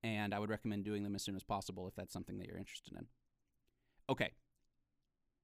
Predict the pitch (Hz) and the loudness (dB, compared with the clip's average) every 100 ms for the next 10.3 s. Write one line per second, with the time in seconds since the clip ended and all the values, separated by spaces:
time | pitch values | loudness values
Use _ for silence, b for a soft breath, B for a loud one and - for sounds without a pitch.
0 | 117 127 127 127 143 190 165 156 135 135 | 4 6 8 8 6 6 4 4 6 6
1 | 131 - 117 113 110 120 117 117 107 - | 6 4 4 4 6 4 6 4 2 2
2 | 110 107 104 104 104 131 - 113 120 110 | 2 4 4 4 4 2 0 0 4 4
3 | 104 - 117 107 101 110 120 120 117 120 | 4 0 0 0 4 6 6 6 4 4
4 | 110 104 104 101 101 - 104 107 92 104 | 4 4 2 2 2 2 2 4 4 2
5 | 120 - - 320 - 123 139 127 - - | 0 -2 -4 -4 -4 -4 -4 -4 -4 -2
6 | 98 - 90 - 127 - 127 139 143 139 | 0 2 2 4 0 2 2 4 6 4
7 | - 135 131 135 B 185 135 135 139 131 | 4 2 4 0 B -4 -2 2 4 6
8 | 123 117 104 123 123 117 110 - 110 104 | 6 4 4 4 6 4 4 2 2 2
9 | 104 110 - - _ _ _ - 113 107 | 0 -2 -6 -10 _ _ _ -2 -2 0
10 | - 101 | -2 -2